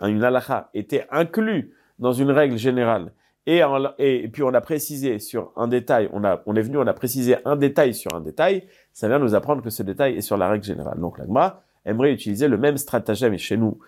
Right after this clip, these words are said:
à savoir, ce qui est inclus, euh, euh, la femme, la belle-sœur est une femme qui est interdite au beau-frère, mais puisqu'elle est exceptionnellement permise, peut-être que cette exception, elle serait faite sur toutes les femmes interdites. La Gemara nous dit, mais aucun rapport.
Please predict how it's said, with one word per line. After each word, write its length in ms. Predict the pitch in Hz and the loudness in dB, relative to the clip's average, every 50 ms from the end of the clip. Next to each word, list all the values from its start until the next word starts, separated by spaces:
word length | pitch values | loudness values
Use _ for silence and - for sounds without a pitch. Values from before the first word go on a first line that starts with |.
| _ _ - | _ _ -6
à 80 | - | -6
savoir, 540 | 98 - 98 95 104 127 156 180 170 165 - _ _ _ - | -4 -2 0 2 2 4 4 2 0 -2 -6 _ _ _ -16
ce 160 | - - - | -14 -14 -8
qui 160 | - - 165 | -2 0 0
est 140 | 151 156 - | 2 2 2
inclus, 480 | 139 135 123 - 160 160 143 123 104 - - _ _ _ - | 0 -2 -2 -4 -4 -2 -2 -2 -2 -6 -10 _ _ _ -4
euh, 240 | 98 107 98 95 90 | -2 0 0 0 2
euh, 300 | - 117 113 110 117 117 | 2 2 2 2 2 2
la 140 | 117 127 120 | 2 2 0
femme, 320 | - - 156 143 120 104 - | 0 0 0 -2 -2 -4 -4
la 120 | 113 113 | -2 -2
belle-sœur 520 | 110 127 123 117 - - 143 123 107 - - | 0 0 -2 -2 0 0 2 2 2 0 -2
est 180 | - 117 113 - | -4 -4 -4 -4
une 140 | 123 123 117 | -8 -8 -4
femme 220 | - 139 117 107 | -4 -4 -2 -2
qui 100 | - 117 | -2 -2
est 100 | 107 107 | -2 0
interdite 520 | 110 101 101 110 98 104 101 107 92 - - | -2 -2 0 0 -2 -2 -2 -4 -8 -6 -4
au 80 | - 101 | -2 -2
beau-frère, 480 | 87 85 82 - - 127 180 202 196 - _ _ _ _ _ _ _ _ | -2 -2 -4 0 2 4 4 4 2 -2 _ _ _ _ _ _ _ _
mais 160 | 127 143 175 175 | 0 0 0 0
puisqu'elle 520 | 170 175 196 190 165 - - 165 147 151 | 0 -2 -4 -4 -4 0 2 2 2 2
est 140 | 147 143 - | 0 -4 -6
exceptionnellement 720 | - 160 147 - 170 147 - - 156 135 135 131 127 120 110 | -6 -6 -6 -4 -6 -8 -6 -6 -4 -4 -2 -2 0 0 -2
permise, 340 | - 104 90 120 170 175 - | 0 0 -2 -2 -2 -4 -6
peut-être 400 | - 107 98 - - - - - | -6 -6 -2 -2 -2 -2 -2 -2
que 120 | 113 113 | -2 -2
cette 240 | 117 - 113 98 - | 0 0 -2 -2 -2
exception, 420 | 82 - - 95 - - - 147 | -4 -6 -6 -6 -4 -2 0 0
elle 80 | 127 104 | 0 0
serait 140 | - - 92 | 0 -2 -2
faite 180 | 107 143 135 | 0 0 0
sur 120 | - 107 107 | 0 -2 -4
toutes 120 | - 120 | -2 -2
les 100 | 113 101 | -2 0
femmes 180 | - 120 113 107 | 0 0 0 0
interdites. 480 | 87 - 90 85 78 - - - - _ _ _ _ _ _ _ - _ _ _ - | -2 -2 -4 -4 -4 -6 -12 -18 -20 _ _ _ _ _ _ _ -20 _ _ _ -4
La 60 | - | -2
Gemara 160 | 82 85 82 | 0 2 2
nous 100 | 82 80 | 2 0
dit, 160 | 90 113 127 101 | 0 0 0 0
mais 220 | 85 82 78 - - _ | 0 0 -2 -2 -4 _
aucun 200 | - 110 - 101 | -6 -4 -2 -2
rapport. 380 | 90 92 - 139 98 - - | -2 0 0 -2 -2 -2 -4